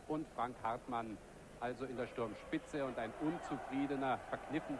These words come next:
reinschauender Udo Lattek. Hier Kögel gegen Kohler, die beiden Youngsters. Wieder Rummenigge. Ja, das war mehr als eine Schrecksekunde. Im Abschluss Schwächen heute bei den Bayern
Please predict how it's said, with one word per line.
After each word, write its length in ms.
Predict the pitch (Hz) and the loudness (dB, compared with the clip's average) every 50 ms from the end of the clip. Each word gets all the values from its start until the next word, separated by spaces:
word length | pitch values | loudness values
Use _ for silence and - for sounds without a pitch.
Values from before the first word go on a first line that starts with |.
| - | 2
reinschauender 640 | 120 120 123 127 117 - 120 110 113 110 110 107 107 - 113 | 2 2 2 0 0 0 2 2 2 2 0 -2 -2 -2 -2
Udo 140 | 107 104 107 | -2 -2 -2
Lattek. 320 | 104 95 82 - - - - - - | -2 -2 -4 -4 -6 -10 -10 -6 -2
Hier 100 | 135 151 147 | 0 0 0
Kögel 300 | - 143 143 139 - - - - - - - - - - - - - | 2 4 2 2 2 0 -6 -8 -10 -10 -10 -10 -10 -10 -8 -4 -2
gegen 220 | 139 143 143 - | 0 0 0 0
Kohler, 360 | - 151 165 175 156 123 - - - - - - | 4 6 6 8 8 6 4 2 -4 -10 -10 -6
die 60 | - | -2
beiden 340 | - 135 131 139 135 127 123 135 | 0 2 2 2 2 0 0 0
Youngsters. 380 | 151 165 - - - 110 - - - - - - - - - - - - - - - - - - - - - - - - - - - - - - - - - - - - - - - - - - - - - - - - - - - - - - - - - | 0 0 0 0 0 0 0 -2 -6 -12 -12 -12 -12 -12 -12 -12 -12 -12 -12 -12 -12 -12 -12 -14 -14 -14 -12 -12 -12 -12 -12 -12 -12 -12 -12 -12 -12 -12 -12 -12 -12 -12 -12 -12 -12 -12 -12 -12 -14 -12 -12 -12 -12 -10 -10 -8 -8 -6 -6 -6 -2 0 4
Wieder 140 | 185 202 | 6 6
Rummenigge. 480 | 185 160 180 175 170 160 156 - 123 95 - - - - - - - - - - - - - - - - - - - - - - - - - - - - - - 143 - - - - - - - - - - - - - - - - - - 135 | 6 6 6 4 4 4 4 4 2 2 2 0 -4 -4 -4 -4 -4 -4 -4 -4 -4 -4 -4 -4 -4 -4 -4 -4 -4 -4 -4 -4 -4 -4 -4 -4 -4 -4 -4 -4 -4 -4 -4 -4 -4 -4 -4 -4 -4 -2 -2 -4 -4 -4 -4 -4 -4 -2 2 4
Ja, 100 | 139 151 | 4 4
das 180 | 156 143 - | 4 4 4
war 140 | - 151 147 | 4 4 4
mehr 200 | 151 160 175 165 | 6 6 4 4
als 100 | 151 151 | 4 4
eine 200 | 160 147 147 147 | 4 2 2 2
Schrecksekunde. 760 | - - 156 151 - - 165 - 170 170 165 170 180 165 135 - - - - - - - - - - - - - - - - - 156 | 2 0 0 0 0 0 0 4 4 4 6 6 6 6 4 4 0 -6 -4 -4 -6 -6 -6 -6 -6 -6 -4 -4 -4 -4 -4 0 2
Im 120 | 151 156 - | 2 4 2
Abschluss 360 | 147 - - - 139 147 135 - - - | 2 0 0 0 0 0 0 0 -2 -4
Schwächen 320 | - - 156 - - 147 131 | -2 -2 -2 0 0 0 2
heute 220 | 135 135 131 135 | 4 4 4 2
bei 180 | 123 127 123 123 | 2 2 2 2
den 140 | 120 127 - | 2 2 2
Bayern 400 | 123 123 127 123 120 117 113 | 4 4 4 4 2 2 0